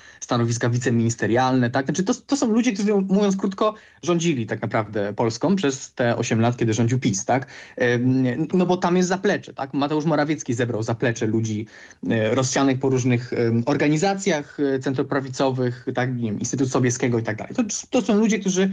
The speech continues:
stanowili zaplecze intelektualne Morawieckiego, dzisiaj też stanowią, poza partią, ale stanowią.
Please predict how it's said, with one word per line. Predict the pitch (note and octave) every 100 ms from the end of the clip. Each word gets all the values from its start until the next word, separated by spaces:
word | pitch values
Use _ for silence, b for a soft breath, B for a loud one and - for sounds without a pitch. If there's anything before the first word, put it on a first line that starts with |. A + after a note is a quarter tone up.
| B B
stanowili | - - E3 F3+ E3+
zaplecze | D3+ F3+ F3+
intelektualne | E3 D#3 C#3 D#3+ D#3
Morawieckiego, | D3+ C#3+ C3+ F3 E3
dzisiaj | D#3+ D3
też | -
stanowią, | - C#3+ C#3 F#3 F#3+ F#3+
poza | D3 C3
partią, | C3+ B2+ B2
ale | A#2
stanowią. | A2+ B2 B2 D3 C4+